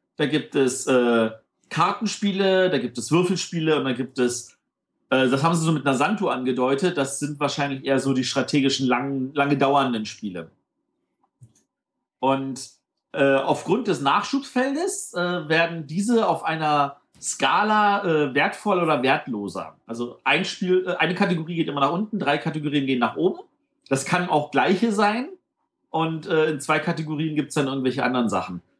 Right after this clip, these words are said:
Ähm, <laughs> das soll heißen, wenn ich ein Spiel kaufe, das besonders beliebt ist, kriege ich dafür mehr Siegpunkte. Und, äh, wenn ich, ähm,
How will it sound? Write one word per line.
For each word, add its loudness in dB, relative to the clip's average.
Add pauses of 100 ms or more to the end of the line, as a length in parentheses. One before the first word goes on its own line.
(280)
Ähm, 2 (260)
<laughs> -6
das 2
soll 4
heißen, 0
wenn 2
ich 2
ein 2
Spiel 2
kaufe, 2
das -2
besonders 0
beliebt 0
ist, -2 (220)
kriege 0
ich 0
dafür 0
mehr 0
Siegpunkte. -4 (800)
Und, 0
äh, 0 (260)
wenn 2
ich, -6 (460)
ähm, 0